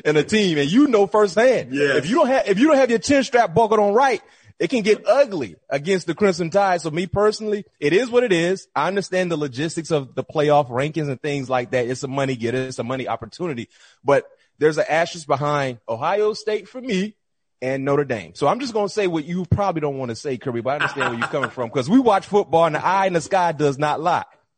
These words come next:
Speaker 2: No, it doesn't. The physicality
Speaker 1: Yeah.
Speaker 2: and the line of scrimmages are so, uh, uh, big there. I mean, I, I, I look at Alabama's offensive line, and it's,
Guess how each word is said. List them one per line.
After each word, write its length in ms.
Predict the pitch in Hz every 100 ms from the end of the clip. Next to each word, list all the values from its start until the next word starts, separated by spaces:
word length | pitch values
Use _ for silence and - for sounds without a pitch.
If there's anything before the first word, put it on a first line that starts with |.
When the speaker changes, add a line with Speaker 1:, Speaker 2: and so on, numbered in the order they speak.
| _
Speaker 2:
No, 240 | 135 135 127
it 100 | 123
doesn't. 380 | 131 127 - - _
The 80 | 143
physicality 600 | 175 185 165 - - 160
Speaker 1:
Yeah. 40 | 143
Speaker 2:
and 80 | 127
the 60 |
line 200 | 127 139
of 60 | 131
scrimmages 480 | - 143 139 117 101
are 80 | 101
so, 760 | - 127 127 131 131 120 123 _ _
uh, 40 | 101
uh, 500 | 104 98 87 101 98
big 340 | 87 120 117 92
there. 220 | 98 95
I 40 |
mean, 120 | 101 101
I, 80 | 120
I, 160 | 110
I 120 | 120 123
look 240 | 120 107
at 60 | 104
Alabama's 440 | 101 104 110 101
offensive 360 | 98 98 85 92
line, 340 | 107 110 101
and 140 | 92 98
it's, 280 | 101 -